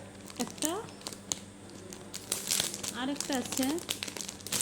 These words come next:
এই দেখো। আহ, ফোনে কতটা বোঝা যাচ্ছে জানি না, তবে দেখো, উম, জিনিসটা অনেক সুন্দর।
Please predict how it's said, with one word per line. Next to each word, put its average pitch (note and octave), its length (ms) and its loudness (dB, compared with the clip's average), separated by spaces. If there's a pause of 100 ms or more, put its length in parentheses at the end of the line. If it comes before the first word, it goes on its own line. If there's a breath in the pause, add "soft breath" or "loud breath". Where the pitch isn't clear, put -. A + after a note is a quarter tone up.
(1300)
এই A#3+ 140 6
দেখো। G#3 300 2
আহ, - 2000 -8 (120)
ফোনে C4 240 6
কতটা C4 280 4
বোঝা A#3+ 180 4
যাচ্ছে B3 260 4
জানি A#3 220 4
না, A3 160 0
তবে A#3 220 0
দেখো, A#3+ 280 2
উম, B3 380 2
জিনিসটা A3+ 360 2
অনেক C4 260 6 (140)
সুন্দর। A3 420 6